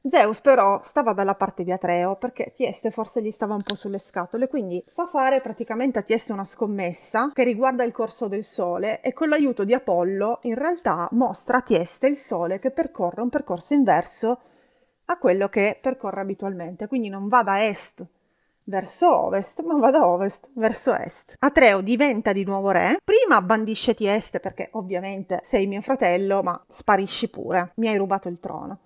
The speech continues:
Poi scopre qualcosa di cui non era a conoscenza, cioè l'adulterio della moglie. Quindi che cosa fa? Richiama Tieste con una scusa a Micene e,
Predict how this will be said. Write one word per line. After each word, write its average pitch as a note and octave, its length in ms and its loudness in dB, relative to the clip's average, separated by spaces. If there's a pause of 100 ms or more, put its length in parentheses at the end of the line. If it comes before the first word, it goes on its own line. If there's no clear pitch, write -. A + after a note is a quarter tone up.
(600)
Poi C#4 380 4
scopre D4 360 0
qualcosa B3 380 0
di B3 80 -4
cui G3+ 140 -6
non G3 120 -8
era G3 140 -2
a G3 40 -8
conoscenza, G3+ 640 -8
cioè F#3+ 380 4 (580)
l'adulterio A3 480 0
della F3+ 160 -4
moglie. F3 480 -4 (1800)
Quindi D#4+ 240 -2
che B3+ 80 -2
cosa B3 240 -4
fa? - 260 -10
Richiama D4+ 840 -2
Tieste G3 720 2
con G#3+ 180 -4
una A3 220 -4
scusa B3+ 640 0
a G#3 120 -6
Micene F#3 600 -6
e, - 200 -4